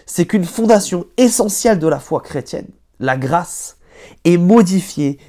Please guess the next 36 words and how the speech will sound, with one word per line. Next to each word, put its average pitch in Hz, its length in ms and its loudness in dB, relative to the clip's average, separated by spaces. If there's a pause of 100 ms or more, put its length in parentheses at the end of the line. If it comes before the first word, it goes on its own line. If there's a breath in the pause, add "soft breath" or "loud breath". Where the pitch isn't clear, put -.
de 135 140 0
manière 135 340 -2
subtile. - 480 -16 (1200)
Alors, 151 320 4 (180 soft breath)
qu'est-ce 185 180 0
que 185 80 -2
c'est 123 160 -6
que 139 100 -10
la 123 80 -4
grâce ? 120 400 -14 (440 soft breath)
En - 40 -20
fait, 220 180 2
le, 180 240 0
le 143 160 -4
mot 147 160 -2
grâce, 175 480 -2
je 139 140 -12
sais 190 160 -2
que 202 60 -4
c'est 175 100 0
un 151 80 2
mot 185 140 -2
qu'on 175 140 -8
n'utilise 139 320 -10
pas 202 140 2
tous 196 180 -6
les 143 120 2
jours, 160 320 -10 (360 loud breath)
mais 147 100 -2
la 143 120 2
grâce, 151 480 -4
c'est - 180 -8
un 156 100 -2
synonyme 180 480 -4
d'un 147 180 0
cadeau. 139 360 -6